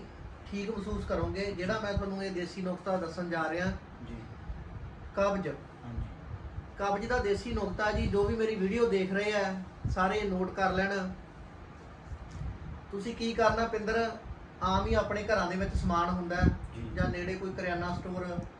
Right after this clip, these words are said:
Speaker 1: ਜਾਂ ਪੰਸਾਰੀ ਦੀ ਦੁਕਾਨ ਹੈ, ਉਹ ਤੋਂ ਤੁਸੀਂ ਇਹ ਸਮਾਨ ਲੈ ਸਕਦੇ ਹੋ। ਤੁਸੀਂ ਕੀ ਲੈਣਾ ਹੈ? ਸੌਂਫ ਲੈਣੀ ਹੈ ਜੀ।
Speaker 2: ਜੀ।
Speaker 1: ਤੁਸੀਂ ਲੈਣੀ ਹੈ ਧਾਗਾ ਮਿਸ਼ਰੀ।
Speaker 2: ਜੀ।
Speaker 1: ਤੁਸੀਂ ਲੈਣਾ ਸਨਾਹ।
Speaker 2: ਜੀ।
Speaker 1: ਤੁਸੀਂ ਬਰਾਬਰ ਮਾਤਰਾ 'ਚ ਇਹ ਤਿੰਨੇ ਚੀਜ਼ਾਂ ਲੈ ਲੈਣੀਆਂ।
Speaker 2: ਜੀ।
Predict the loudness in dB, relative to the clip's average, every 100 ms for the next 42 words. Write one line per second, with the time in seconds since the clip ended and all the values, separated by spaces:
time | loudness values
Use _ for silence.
0 | -10 -8 -4 -6 -2 0 2 2 0 -2
1 | -2 -4 -4 -4 -2 -2 -2 -4 -2 -2
2 | -2 -2 -2 0 -2 -2 -4 -4 -2 -2
3 | -4 -2 -4 -2 -8 -10 -10 -8 -6 -6
4 | -6 -4 0 2 2 0 -2 -10 -16 -14
5 | -14 -14 -14 -16 -16 -10 0 2 2 2
6 | 0 0 -2 -4 -6 -10 -12 -14 -12 -10
7 | -10 -12 -14 -18 -18 -16 -18 -10 -6 -2
8 | 0 2 0 0 2 2 4 0 -2 -4
9 | -8 -10 -14 -12 -12 -12 -12 -14 -16 -16
10 | -16 -16 -16 -10 -8 -2 0 0 -2 -2
11 | 2 2 2 -2 -8 -10 -8 -6 -6 -8
12 | -6 -6 -6 -6 -6 -2 2 4 4 4
13 | 2 2 2 2 2 2 2 2 2 0
14 | 0 2 2 2 0 -2 -4 -8 -12 -10